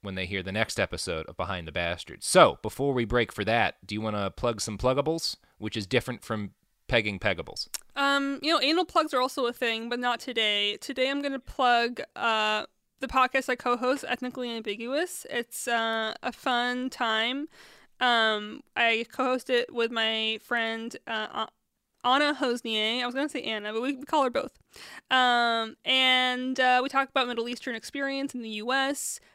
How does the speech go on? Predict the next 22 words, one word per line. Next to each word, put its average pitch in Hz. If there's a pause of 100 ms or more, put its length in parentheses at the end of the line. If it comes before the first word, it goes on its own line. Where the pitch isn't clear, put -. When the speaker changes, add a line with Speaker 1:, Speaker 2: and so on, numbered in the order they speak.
(120)
Speaker 2:
being, 226
uh, 214
daughters 214
of 214
immigrants, 262 (220)
and 269
we 294
also 330
have 320
fun 302
guests 311
on, 208
just 294
like 311
me, 302 (520)
that 254
I'm 254
a 262
guest 254
on 233
this -
one. -